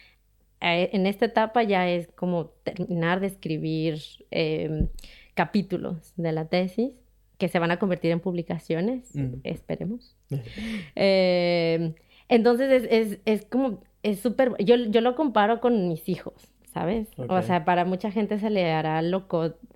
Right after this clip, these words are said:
Speaker 1: una comparación así, pero le dedico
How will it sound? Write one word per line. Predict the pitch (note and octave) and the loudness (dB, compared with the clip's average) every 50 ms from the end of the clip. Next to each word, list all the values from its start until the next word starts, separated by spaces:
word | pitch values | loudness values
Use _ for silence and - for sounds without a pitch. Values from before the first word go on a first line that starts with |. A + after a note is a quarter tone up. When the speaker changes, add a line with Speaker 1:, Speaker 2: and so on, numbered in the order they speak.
| - | -6
Speaker 1:
una | - E3+ E3 D#3+ D#3+ | -4 -2 -2 -2 -2
comparación | - F#3 F3+ F#3 F3+ E3 D#3+ - - E3 E3 | -2 -2 -2 0 -2 -2 -4 -4 -4 -4 -4
así, | E3+ D#3+ - - G#3+ G3+ F3 D#3 | -4 -4 -2 0 0 0 0 0
pero | - E3 E3 E3 D#3+ D#3 D3+ - - - - - - - - - _ _ _ _ _ _ _ _ _ _ _ _ _ _ _ _ _ _ | -2 0 0 0 0 -2 -4 -6 -12 -20 -20 -20 -20 -20 -20 -20 _ _ _ _ _ _ _ _ _ _ _ _ _ _ _ _ _ _
le | - G3+ F#3+ | 0 4 4
dedico | F#3 F3+ F3 E3+ F#3+ F3+ F#3 - G#3 G#3+ G#3+ A3 A3+ A3 G3+ F3 | 4 4 4 2 0 -2 -2 0 0 2 2 2 2 2 0 -2